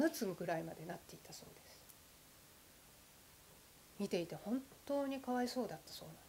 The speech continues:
すね。ある日、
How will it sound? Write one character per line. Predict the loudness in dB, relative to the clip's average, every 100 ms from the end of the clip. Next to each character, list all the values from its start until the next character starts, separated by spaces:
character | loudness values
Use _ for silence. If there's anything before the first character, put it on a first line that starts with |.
| -18
す | -14
ね。 | -10 -10 -12 -16 -20 -20 -20 -20 -20 -20 -20 -20 -20 -20 -20 -20 -20 -20 -20 -20 -20 -20 -20 -20 -20 -20 -20 -20 -20 -18 -18 -20 -20 -20 -20 -20 -20 -20 -20 -20 -20 -20 -20 -20 -20 0
あ | 2
る | 2
日、 | -2 -8